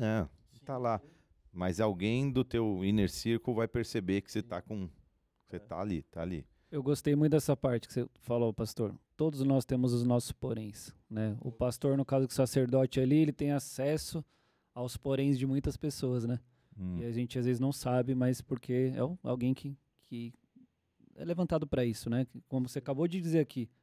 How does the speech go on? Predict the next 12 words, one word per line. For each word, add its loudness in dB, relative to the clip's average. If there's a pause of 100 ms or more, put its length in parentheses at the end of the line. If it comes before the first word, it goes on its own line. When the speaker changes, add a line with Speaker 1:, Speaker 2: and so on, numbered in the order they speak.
(140)
Speaker 3:
o -14
pastor 0
sabia, 2 (460)
eu 2
não -2
sabia, -2
e -6
nem 0
sei, 0
talvez, -4 (240)
né? -4 (600)
Mas 0